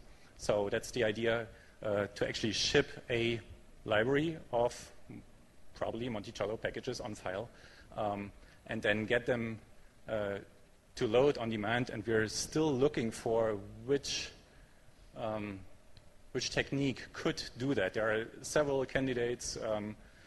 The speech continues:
uh, there are Monticello configurations, there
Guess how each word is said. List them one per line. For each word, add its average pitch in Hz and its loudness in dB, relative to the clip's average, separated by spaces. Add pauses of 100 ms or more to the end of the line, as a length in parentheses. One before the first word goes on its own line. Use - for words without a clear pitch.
(200)
uh, 104 -2 (380)
there 107 0
are 101 -2 (100)
Monticello 147 -4
configurations, 123 0
there 113 -2